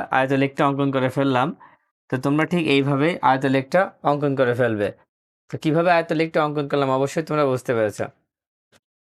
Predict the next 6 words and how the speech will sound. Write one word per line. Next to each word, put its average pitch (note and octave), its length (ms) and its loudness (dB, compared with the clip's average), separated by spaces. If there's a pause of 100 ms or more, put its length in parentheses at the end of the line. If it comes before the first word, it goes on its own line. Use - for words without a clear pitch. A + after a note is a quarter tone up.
(280)
আচ্ছা, C3 200 -6 (140)
এবার E3 300 2
আমরা D3+ 260 2 (220)
এই B2 120 -4
ছ - 140 -10 (240)
নম্বর F3+ 220 2